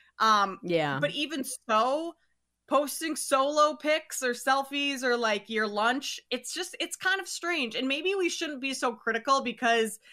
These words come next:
Speaker 1: that's kind of how the world is these days. But I do feel the same way. It's, it's not,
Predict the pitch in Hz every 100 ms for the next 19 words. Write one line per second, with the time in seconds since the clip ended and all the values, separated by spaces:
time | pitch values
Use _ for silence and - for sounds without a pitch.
0 | - - 240 - 262 254 240 240 226 208
1 | 226 226 202 208 269 269 254 269 285 302
2 | - - - - 262 262 220 277 285 302
3 | 262 220 214 214 202 190 180 180 233 -
4 | - 240 247 - - - - - _ _
5 | _ 214 277